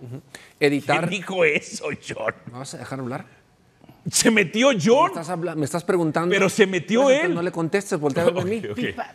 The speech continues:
Speaker 3: fifa
Speaker 2: ok.
Speaker 3: Legend, déjalo hablar.
Speaker 2: No, de
Speaker 3: Es
Speaker 2: meta,
Speaker 3: fifa
Speaker 2: déjalo.
Speaker 3: Legend.
Speaker 2: A ver, entonces.
Speaker 1: Yo creo que lo que tiene que hacer Paunovic con este equipo es realmente pasarle
Speaker 2: Ujú.
Speaker 1: lapsos del torneo pasado de cómo jugaban, de cómo el equipo tenía esa verticalidad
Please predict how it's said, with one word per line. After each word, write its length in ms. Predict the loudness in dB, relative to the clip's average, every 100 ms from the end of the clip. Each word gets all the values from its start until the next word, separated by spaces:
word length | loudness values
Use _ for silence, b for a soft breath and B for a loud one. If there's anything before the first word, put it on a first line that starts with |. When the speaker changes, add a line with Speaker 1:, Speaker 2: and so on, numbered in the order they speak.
| -6
Speaker 3:
fifa 260 | -6 -2
Speaker 2:
ok. 60 | -2
Speaker 3:
Legend, 480 | 0 -2 -2 -4 -4
déjalo 360 | -6 -6 -6
hablar. 420 | -8 -12 -14 -18 -18 -14
Speaker 2:
No, 240 | 0 0 0
de 100 | -4
Speaker 3:
Es 60 | -4
Speaker 2:
meta, 300 | -4 -4 -6
Speaker 3:
fifa 100 | -6 -4
Speaker 2:
déjalo. 60 | -6
Speaker 3:
Legend. 360 | -6 -10 -12
Speaker 2:
A 20 | -10
ver, 140 | -12 -14
entonces. 440 | -6 -4 -4 -8 -14 _ _
Speaker 1:
Yo 180 | -4 0
creo 120 | 2
que 160 | 2 2
lo 120 | 2
que 100 | 0
tiene 220 | -2 -2
que 60 | -2
hacer 180 | -2 0
Paunovic 380 | 0 0 -4
con 160 | -4 -6
este 160 | -4 -4
equipo 320 | -4 0 -2
es 200 | -2 -8
realmente 540 | -8 -6 -4 -4 -4 -6
pasarle 600 | -8 -6 -6 -4 -6 -8 _ _ -20
Speaker 2:
Ujú. 220 | -16 -16 -18 _
Speaker 1:
lapsos 480 | -8 -4 -4 -6 -6
del 140 | -6 -8
torneo 240 | -10 -10
pasado 340 | -12 -12 -8 -8
de 80 | -8
cómo 260 | -8 -8
jugaban, 480 | -8 -6 -6 -6 -12 -20 -10
de 140 | -10
cómo 420 | -6 -4 -4 -6 b b b
el 140 | -4 -4
equipo 380 | -2 -4 -2 -2
tenía 440 | -2 -4 -4 -2
esa 200 | -4 -6
verticalidad 960 | -10 -4 -4 -4 -4 -4 -2 0 -2 -4